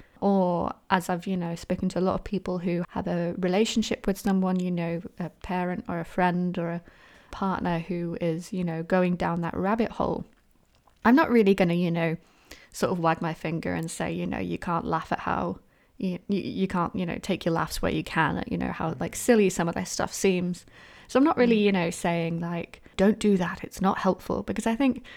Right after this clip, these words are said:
Speaker 1: uh, especially when this stuff permeates into, you know, your, your real life, it's only natural to want to kind of, you know, just sort of, uh, y-, laugh at how silly it is. I think there's, yeah, there's actually a really old Jewish joke, I think, from Nazi era Germany,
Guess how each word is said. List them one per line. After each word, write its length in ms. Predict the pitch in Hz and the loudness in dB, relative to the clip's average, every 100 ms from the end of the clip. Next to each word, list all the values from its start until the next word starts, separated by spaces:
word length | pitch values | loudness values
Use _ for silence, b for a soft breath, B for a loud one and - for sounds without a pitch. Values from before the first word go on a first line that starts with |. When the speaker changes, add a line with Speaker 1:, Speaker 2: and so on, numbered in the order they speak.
| B | B
Speaker 1:
uh, 40 | 196 | -2
especially 520 | 190 - 294 247 220 | 0 2 2 2 2
when 220 | 196 185 | 4 2
this 120 | 180 - | 0 -2
stuff 400 | 175 165 - - - | -4 -4 -8 -18 -8
permeates 680 | 190 190 185 180 - - 190 | 0 2 2 0 -2 -2 -2
into, 400 | 175 - 175 180 b b b b | -2 -2 -2 -4 b b b b
you 120 | 190 | -2
know, 140 | 175 170 | 0 0
your, 280 | 165 170 - | 0 -2 -2
your 220 | 185 175 | -2 0
real 300 | 190 190 170 | 2 2 2
life, 680 | 180 190 180 175 - - - - | 0 0 -2 -4 -8 -18 -10 0
it's 240 | 208 - | 0 4
only 240 | 254 208 | 6 6
natural 540 | 180 170 - - 175 175 | 4 2 0 -2 -4 -4
to 140 | - | -4
want 260 | 180 170 - | -2 -2 -4
to 120 | - | -8
kind 260 | 190 170 165 | -6 -4 -4
of, 140 | 165 | -4
you 100 | 175 | -4
know, 300 | 165 - - - b b b b | -2 -4 -6 -10 b b b b
just 180 | 185 | -6
sort 160 | - 170 | -2 -2
of, 320 | 170 160 - _ _ 208 | -2 -4 -12 _ _ -8
uh, 40 | |
y-, 120 | 180 - 185 | -8 -6 -2
laugh 380 | 196 220 214 | 2 2 0
at 60 | - | -2
how 140 | 196 180 | -2 -2
silly 320 | - 175 170 | 0 0 0
it 100 | - | 0
is. 400 | - - - - B B | -2 -4 -10 -20 B B
I 100 | 190 | -2
think 160 | 190 240 | 0 0
there's, 180 | 220 202 | 0 0
yeah, 200 | 202 180 | 0 0
there's 160 | 185 196 | 0 0
actually 580 | 185 - 220 190 180 - | -2 -2 0 0 0 -2
a 120 | 180 | -2
really 480 | 175 190 185 185 180 | -2 -2 0 0 -2
old 480 | 196 175 175 170 170 - | -2 -2 -2 -4 -6 -6
Jewish 360 | 175 180 220 | -2 -2 -2
joke, 420 | - 247 311 - - | 0 0 -2 -6 -8
I 100 | 180 | -6
think, 300 | - 180 - | -4 -6 -6
from 380 | - 165 165 165 | -6 -4 -4 -4
Nazi 360 | 175 - 190 | -4 -4 -2
era 200 | 185 180 | 0 0
Germany, 560 | 175 175 175 190 220 | 0 0 2 2 0